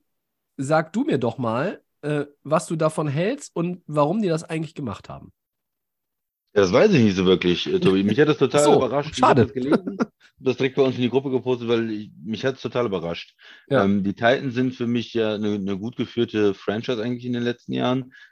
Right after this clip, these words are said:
Speaker 2: Äh, seit sie mit, äh, Rabel als Coach, äh, arbeiten, eine erfolgreiche Franchise, wo man das Gefühl hat, die haben immer über ihren Verhältnissen gespielt eigentlich.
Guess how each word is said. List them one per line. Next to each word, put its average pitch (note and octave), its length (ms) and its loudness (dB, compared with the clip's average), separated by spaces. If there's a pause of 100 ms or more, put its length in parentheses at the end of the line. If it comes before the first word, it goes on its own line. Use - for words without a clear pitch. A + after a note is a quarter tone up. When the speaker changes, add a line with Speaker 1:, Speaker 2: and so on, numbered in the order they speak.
(120)
Speaker 2:
Äh, G#2 180 4
seit G2+ 260 4
sie G#2+ 120 -2
mit, F#2+ 340 -2
äh, G2+ 80 0
Rabel G2+ 340 2
als A2 220 -2
Coach, - 420 -6
äh, - 60 -12
arbeiten, G#2 1080 0
eine F#2+ 220 -2
erfolgreiche A#2 920 -4 (320)
Franchise, B2 400 -2
wo A#2+ 100 2
man A2 380 0 (640)
das G#2+ 120 -4
Gefühl B2 240 0
hat, C3 120 4
die A2+ 120 4
haben C3+ 160 2
immer C#3+ 200 0
über C3 220 4
ihren B2 240 0
Verhältnissen A#2+ 880 -4
gespielt G2 420 -6
eigentlich. E2+ 540 -4